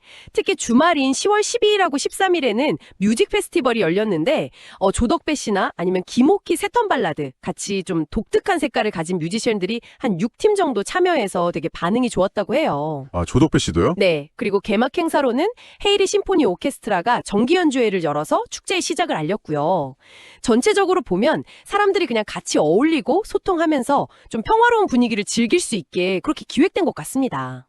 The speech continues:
Speaker 2: 음악에, 영화에, 책이라니 정말 이름 그대로 평화로운 주말 오후 같은 그런 느낌이네요.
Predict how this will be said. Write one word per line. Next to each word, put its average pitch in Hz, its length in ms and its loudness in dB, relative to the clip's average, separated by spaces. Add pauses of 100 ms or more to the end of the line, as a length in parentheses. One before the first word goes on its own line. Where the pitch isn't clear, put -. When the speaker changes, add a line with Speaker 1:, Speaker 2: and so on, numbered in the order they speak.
Speaker 2:
음악에, 101 600 2 (160)
영화에, 87 480 0 (120)
책이라니 98 500 -2 (400)
정말 123 260 4
이름 123 180 4
그대로 139 240 4
평화로운 196 460 2
주말 139 260 2
오후 120 160 6
같은 143 300 2
그런 123 180 2
느낌이네요. 95 560 0